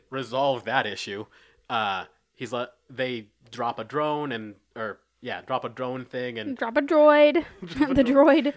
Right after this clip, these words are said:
Speaker 1: drop that dro-, and, uh, an illusion pops out, and so does an, the illusion involves Mysterio fighting the air thing. He wasn't even there <laughs> the majority of the time. And that's when Peter realizes,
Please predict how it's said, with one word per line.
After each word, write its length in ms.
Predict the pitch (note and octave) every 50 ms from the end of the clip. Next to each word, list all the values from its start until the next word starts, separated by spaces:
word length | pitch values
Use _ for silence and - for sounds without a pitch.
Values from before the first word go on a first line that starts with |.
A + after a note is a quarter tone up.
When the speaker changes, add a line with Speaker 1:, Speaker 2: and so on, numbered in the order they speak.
| - -
Speaker 1:
drop 220 | - - - _ -
that 200 | - - _ -
dro-, 120 | D3 B2+ - -
and, 260 | C#3+ C#3+ C#3 C#3 C#3
uh, 320 | C3 C3 B2 A2+ G#2 G#2+ - -
an 80 | C3
illusion 400 | C3+ B2+ B2+ D3+ F3 D#3+ C3+ C3
pops 300 | A#2 - A#2+ A#2 - -
out, 180 | A#2+ A#2 A#2 A2+
and 120 | A2 G#2+ - _ _ _ _ _ _ _ _ _ _ _ _ _
so 200 | - - C3 C3
does 160 | C3+ C3 C3
an, 160 | C3+ C3 C3 -
the 180 | - A#2 A#2+ B2
illusion 260 | A#2+ C3+ C#3 B2 C3
involves 500 | B2+ B2 A#2+ A2 A#2+ B2 B2 A#2+ A#2 A2+
Mysterio 480 | A2+ A#2+ A2 - - C#3 C3 B2+ B2 -
fighting 320 | - A#2+ A2+ A#2+ A#2+ A#2+ A#2
the 120 | B2 G#2 A#2
air 140 | A#2 A#2+
thing. 260 | A2+ - C3 B2 A#2 A#2
He 100 | G#2 B2+
wasn't 200 | C3 B2 C3+ C3+
even 240 | C3 B2 A#2 A2+ A2+
there 380 | - - C3 B2 A#2 A2+ - - -
<laughs> 100 | - -
the 80 | - E3+
majority 460 | D#3+ D3 C#3+ C#3+ C#3+ C#3+ C#3 C#3 C3
of 100 | B2+ -
the 80 | D3
time. 460 | C#3+ - C3 B2 C3 C3 B2 B2+ B2 _ _ - - - - - - - - _ _ _ _ _ _ _ _ -
And 140 | - A#2+ A#2+
that's 180 | C3 C#3 C3+ -
when 140 | D3 C3+ B2+
Peter 240 | - C#3 C#3 C#3+ B2+
realizes, 500 | C#3 D3+ C3+ B2+ A#2+ A2+ A2 A#2+ A2